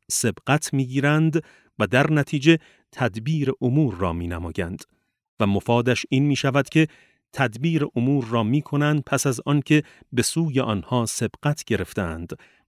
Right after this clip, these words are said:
و سبقت گرفتند پس از آنکه در وقت نزول با سرعت به سوی آنها آمدند. و بنابراین مفاد از سابحات یعنی سرعت گیرندگان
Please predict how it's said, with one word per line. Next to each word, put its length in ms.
و 60
سبقت 600
گرفتند 640
پس 220
از 200
آنکه 360
در 220
وقت 300
نزول 680
با 240
سرعت 640
به 80
سوی 500
آنها 600
آمدند. 720
و 120
بنابراین 680
مفاد 460
از 120
سابحات 800
یعنی 400
سرعت 580
گیرندگان 760